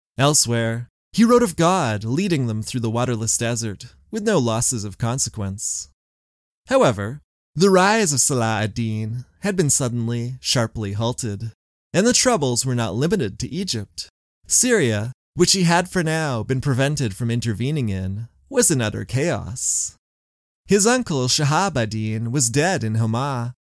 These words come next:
while droughts and the inattentions of his brother had done nothing good for the situation in Damascus. Turan Shah,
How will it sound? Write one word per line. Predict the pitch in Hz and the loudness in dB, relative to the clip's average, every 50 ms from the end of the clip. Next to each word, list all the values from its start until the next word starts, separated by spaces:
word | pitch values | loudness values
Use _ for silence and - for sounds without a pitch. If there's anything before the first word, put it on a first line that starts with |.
| _ - | _ 0
while | - 190 202 | 2 2 2
droughts | 151 - 131 139 151 156 170 175 - - - | 2 2 2 2 2 0 0 2 2 2 2
and | 190 175 | 2 0
the | 175 170 | 0 0
inattentions | 160 156 160 - - 147 143 147 - - 151 147 156 147 | 0 0 0 0 -2 -2 -2 -2 -4 -6 -6 -6 -6 -6
of | 147 135 | -4 -4
his | 143 117 101 | -4 -4 -2
brother | 98 131 143 160 139 123 107 110 110 110 127 - _ | 0 0 0 0 0 0 -2 -2 -4 -6 -10 -8 _
had | - 208 196 | -4 0 2
done | 233 226 196 | 2 2 2
nothing | 156 143 - - 143 120 113 | 0 -4 -2 -2 -2 -2 0
good | 95 143 175 196 151 104 | 0 0 0 0 0 -4
for | - - | -8 -8
the | 107 110 | -6 -4
situation | - - - - - 127 117 110 113 120 - - 120 107 107 | -4 -4 -4 -4 -4 -4 -4 -2 -2 -2 -4 -4 -4 -4 -4
in | 104 104 101 | -4 -4 -4
Damascus. | 107 104 113 120 143 170 - - - 113 107 110 - - - - - - - _ _ _ _ _ _ _ _ - | -4 -4 -4 -2 0 0 0 0 -2 -6 -8 -6 -6 -6 -4 -6 -6 -8 -12 _ _ _ _ _ _ _ _ -2
Turan | - 262 269 247 208 170 139 | 0 2 2 2 2 2 2
Shah, | 131 - - 123 110 104 107 110 135 180 190 | 0 0 0 0 0 -2 -2 -4 -6 -8 -12